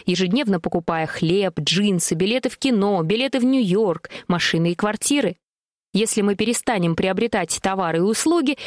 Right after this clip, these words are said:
фирмы начнут разоряться, банки перестанут выдавать кредиты, вырастет безработица,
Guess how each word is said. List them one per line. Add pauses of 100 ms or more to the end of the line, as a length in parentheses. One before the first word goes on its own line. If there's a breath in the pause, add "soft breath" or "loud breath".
(140 loud breath)
фирмы
начнут
разоряться, (260)
банки
перестанут
выдавать
кредиты, (220)
вырастет
безработица,